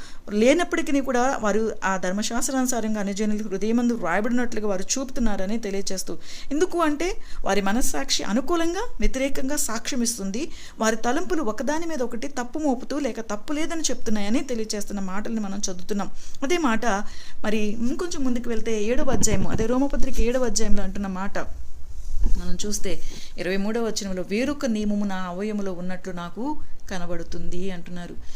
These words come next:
మరి పౌలు భక్తుడు తెలియజేస్తున్న మాట, ఈ తన మంచి ఏంటో తెలుసు, తనకి ఏం చేయాలో తెలుసు, తను మంచి చేయాలి, మేలు చేయాలన్న సంగతి తెలిసినప్పటికీ కూడా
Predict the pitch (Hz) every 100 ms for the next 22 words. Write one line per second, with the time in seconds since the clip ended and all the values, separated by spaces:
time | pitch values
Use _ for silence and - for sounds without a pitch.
0 | - - 170 180 175 233 220 190 196 175
1 | 180 180 170 175 185 170 165 175 185 170
2 | - - - - - 185 190 190 208 240
3 | 262 233 226 208 196 208 180 - 185 185
4 | 196 208 233 214 214 247 - 208 202 -
5 | 170 - - - - 202 202 208 240 285
6 | 247 240 233 226 233 208 254 277 - 233
7 | 226 214 208 202 196 202 202 190 208 214
8 | 233 208 202 196 202 196 190 180